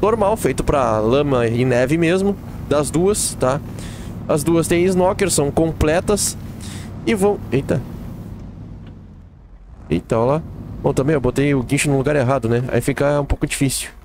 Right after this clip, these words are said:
Nossa. Não, despluga lá. É, diz pra desplugar e não desplugou. Agora desplugou. Vamos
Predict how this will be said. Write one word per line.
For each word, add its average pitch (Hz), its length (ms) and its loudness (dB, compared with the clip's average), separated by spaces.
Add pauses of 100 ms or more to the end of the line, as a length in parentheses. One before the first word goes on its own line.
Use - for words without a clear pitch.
(320)
Nossa. 113 260 0 (1400)
Não, 110 120 -2 (200)
despluga 107 640 0
lá. 101 360 2 (1300)
É, 90 100 -2
diz 101 140 -6
pra 107 140 0
desplugar 107 500 0
e - 20 0
não 139 80 2
desplugou. 113 480 0 (680)
Agora 90 280 0
desplugou. 113 400 0 (1000)
Vamos 107 480 0